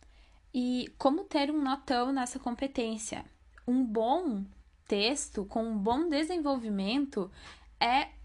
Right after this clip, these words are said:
uma redação em que essas informações, os fatos, as opiniões, são todos, tudo isso é desenvolvido como um todo, certo? Não fica fragmentado.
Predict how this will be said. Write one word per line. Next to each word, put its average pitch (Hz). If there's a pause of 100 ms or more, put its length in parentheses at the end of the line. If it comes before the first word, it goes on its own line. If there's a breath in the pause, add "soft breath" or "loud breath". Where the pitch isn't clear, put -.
(140)
uma 294
redação 269 (140)
em 262
que 277
essas 254
informações, 247
os 247
fatos, 214 (340 loud breath)
as 330
opiniões, 214 (200 loud breath)
são 277
todos, 370
tudo 370
isso 349
é 330
desenvolvido 262 (560)
como 269
um 285
todo, 202
certo? 185
Não 196
fica 277 (100)
fragmentado. 240